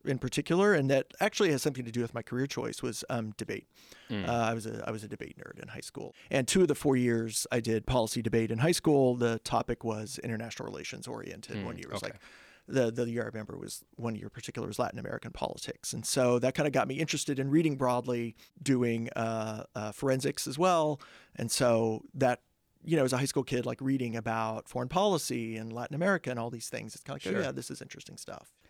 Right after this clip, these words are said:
Speaker 2: So how did your parents react to you writing letters to the embassy and receiving this material back?
Speaker 1: Yeah, I mean, they had no idea where this was coming from. Like, I mean, they,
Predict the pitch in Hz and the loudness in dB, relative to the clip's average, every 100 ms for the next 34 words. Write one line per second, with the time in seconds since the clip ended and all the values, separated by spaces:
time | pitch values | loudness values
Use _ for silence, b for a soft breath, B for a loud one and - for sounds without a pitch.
0 | b b - 160 208 196 - 160 175 107 | b b -2 0 0 0 -2 -2 0 -2
1 | 95 - 113 104 98 110 98 95 110 104 | -2 -4 -4 -2 -2 -4 0 0 0 -2
2 | 90 104 98 - - 101 92 107 113 - | -2 0 -2 -4 -10 -6 -6 -6 -8 -10
3 | 87 90 95 - 101 92 90 98 - 95 | -10 -8 -8 -6 -6 -6 -8 -10 -6 -6
4 | 85 92 - - _ - 143 208 160 131 | -4 -6 -8 -12 _ -10 -2 2 4 4
5 | 139 131 139 147 143 143 143 135 131 120 | 4 2 2 2 2 2 2 2 -2 -4
6 | 127 - 123 117 117 - - - - 120 | -8 -10 -8 -8 -8 -8 -6 -6 -4 0
7 | 98 170 165 190 220 | 4 4 4 4 2